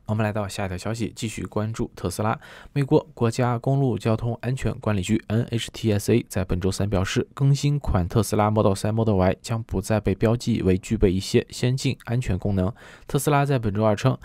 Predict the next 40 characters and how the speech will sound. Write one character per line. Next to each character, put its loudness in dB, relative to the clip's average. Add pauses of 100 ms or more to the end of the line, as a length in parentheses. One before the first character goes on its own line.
(220)
北 0
美 4
市 -2
场 -2
的 0
Model 4
三 0
和 -2
Model 0
Y 4
将 0
从 -2
其 0 (120)
半 2
自 -4
动 -2
驾 -2
驶 -6
系 -4
统 -6
Autopilot 0 (300)
里 -6
面 0
移 2
除 -2
雷 0
达 -2
传 -2
感 -4
器， 0 (320)
转 4
而 4
依 0
靠 0
相 0
机 0
视 -2
觉 0
技 -2
术。 0